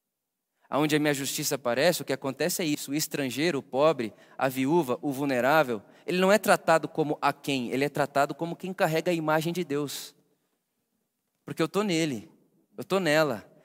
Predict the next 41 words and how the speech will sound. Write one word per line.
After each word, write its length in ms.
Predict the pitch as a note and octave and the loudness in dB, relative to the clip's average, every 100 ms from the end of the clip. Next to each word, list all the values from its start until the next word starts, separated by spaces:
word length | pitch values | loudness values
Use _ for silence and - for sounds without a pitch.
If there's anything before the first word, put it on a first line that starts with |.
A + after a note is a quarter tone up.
| _ | _
Não 80 | D3+ | -6
foi 180 | D3+ F#3+ | 2 2
Jesus 300 | F3+ D#3+ F3 | 4 2 0
quem 200 | - D3+ | -2 -2
disse 340 | C#3 G3 - | 0 -2 -2
que 140 | - C3+ | -4 -6
quando 220 | E3 D#3+ | -2 0
eu 80 | D#3+ | 0
visito 480 | C#3+ C3 D#3 E3+ D#3 | -2 -2 -2 0 0
alguém 280 | C3+ D3+ | 0 0
na 100 | D#3 | -2
cadeia, 480 | C#3 C3+ B2 D#3+ D3+ | 0 0 0 0 0
sou 220 | B2 D3 C#3 | 0 -2 0
e-, 240 | E3+ - | -2 -2
é 200 | C#3 C3+ | 0 2
ele 200 | D#3 F3+ | 2 0
que 140 | D#3+ D3+ | 0 -4
eu 60 | |
visito? 540 | C3+ B2+ E3+ A#3 - - _ _ _ - | -4 -6 -8 -10 -14 -20 _ _ _ -12
Não 80 | D3 | -4
foi 140 | E3+ | 0
Jesus 320 | E3 D#3+ E3 - | 2 2 0 -2
quem 160 | D#3 | -4
disse 180 | C#3+ D#3+ | -2 -2
que 100 | D3 | -4
quando 200 | D#3 D3+ | -4 -4
eu 60 | D3+ | -2
dou 240 | D#3 D3+ | -2 -2
pão 340 | - D#3+ E3 | 0 0 2
a 40 | C#3+ | 0
quem 180 | - D3+ | -2 -4
tem 160 | C#3 | -4
fome, 320 | C3+ D#3 D#3+ | -4 -2 0
eu 120 | D3 C#3+ | 2 2
alimento 460 | C#3+ C3+ D3 D#3 | 2 0 -2 -4
o 60 | C#3 | -6
próprio 360 | D3 D#3+ D#3+ | -2 -2 -2
Jesus, 440 | C#3 C#3 A#2+ F3 D#3+ | -4 -2 -2 -4 -4
o 60 | |
próprio 340 | C#3+ D3 C#3+ C3+ | -4 -4 -4 -6
Cristo? 500 | - G#3 G#3 - | -6 -6 -6 -10